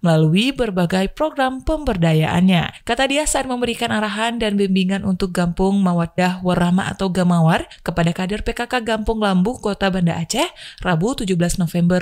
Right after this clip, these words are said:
dua ribu dua puluh satu. Pembinaan tersebut dilakukan lantaran Gampong Lambung terpilih menjadi perwakilan Kota Banda Aceh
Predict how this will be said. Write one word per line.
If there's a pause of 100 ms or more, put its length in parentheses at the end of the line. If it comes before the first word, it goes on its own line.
dua
ribu
dua
puluh
satu. (220)
Pembinaan
tersebut
dilakukan
lantaran
Gampong
Lambung
terpilih
menjadi
perwakilan
Kota
Banda
Aceh